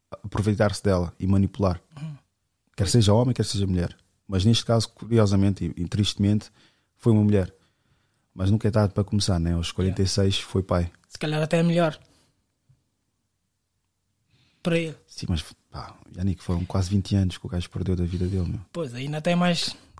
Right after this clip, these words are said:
Speaker 2: quê? Mais uns quarenta anos pela frente, o que é o mais?
Speaker 1: Ah, os homens morrem mais cedo, sabes disso?
Speaker 2: Pois, em termos estatísticos até pode chegar aos oitenta anos, mais ou menos.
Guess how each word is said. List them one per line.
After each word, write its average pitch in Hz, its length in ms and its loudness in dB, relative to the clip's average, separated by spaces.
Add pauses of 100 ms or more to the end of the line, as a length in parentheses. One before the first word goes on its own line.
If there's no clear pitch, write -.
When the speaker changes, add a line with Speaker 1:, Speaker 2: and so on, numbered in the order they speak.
Speaker 2:
quê? 156 200 0
Mais 143 240 -6
uns 151 140 -4
quarenta 175 760 2 (720)
anos 175 220 -4
pela 170 240 0
frente, 170 280 -2
o 165 40 -2
que 185 100 -4
é 185 40 2
o 185 40 0
mais? 180 220 -4 (120)
Speaker 1:
Ah, 214 960 -6
os 90 140 -4
homens 95 200 2
morrem 107 260 2
mais 127 180 0
cedo, 90 240 -2 (120)
sabes 90 260 -8
disso? 95 260 -4 (680)
Speaker 2:
Pois, 202 340 0 (300)
em 143 80 -20
termos 175 240 4
estatísticos 254 540 2
até 294 160 -2
pode 302 200 2
chegar 262 220 4
aos 196 120 -2
oitenta 160 420 -2
anos, 151 120 2
mais 147 160 -2
ou 143 80 -2
menos. 147 340 -6